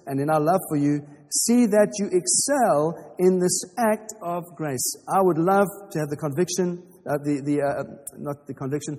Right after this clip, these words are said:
I would love to be able to say that we can say this is a church that is excelling in this act of grace.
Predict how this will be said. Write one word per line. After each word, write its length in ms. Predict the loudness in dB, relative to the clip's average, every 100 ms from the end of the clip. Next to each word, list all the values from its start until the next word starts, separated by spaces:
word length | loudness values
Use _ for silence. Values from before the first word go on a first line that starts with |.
| -14 -8
I 60 | -6
would 100 | -4
love 140 | -6 -6
to 60 |
be 60 | -8
able 140 | -8
to 140 | -8 -6
say 260 | -4 -4 -6 -12 -12
that 100 | -10
we 140 | -6 -6
can 160 | -6
say 300 | -6 -4 -4 -4 -6
this 120 | -8
is 160 | -8
a 100 | -8 -8 -8
church 200 | -8 -8 -16 -6
that 100 | -2
is 180 | -2 -4
excelling 680 | -6 -6 -4 -2 0 -2 -4
in 200 | -6 -6
this 240 | -6 -8 -10
act 240 | -12 -12 -10
of 240 | -10 -10 -8
grace. 640 | -6 -4 -8 -12 -14